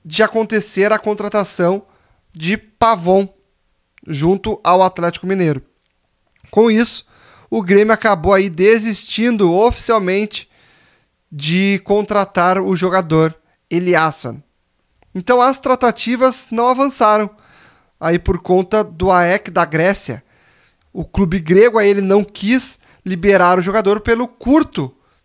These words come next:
tempo aí da janela pra buscar ah, uma reposição para o seu clube.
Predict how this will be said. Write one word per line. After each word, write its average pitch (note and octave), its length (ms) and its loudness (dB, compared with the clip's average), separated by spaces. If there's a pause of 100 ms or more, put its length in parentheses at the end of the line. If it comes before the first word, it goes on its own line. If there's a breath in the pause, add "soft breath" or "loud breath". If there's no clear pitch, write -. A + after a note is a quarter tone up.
(120)
tempo G#3 480 -2 (600)
aí F#3 240 0
da G3+ 160 0
janela F#3+ 480 0
pra - 400 0
buscar F#3 720 -2 (720)
ah, E3 340 0
uma F3 140 -2
reposição F#3 760 -2
para F3+ 260 -2
o F3 40 -4
seu G#3+ 180 -2
clube. F#3 520 -2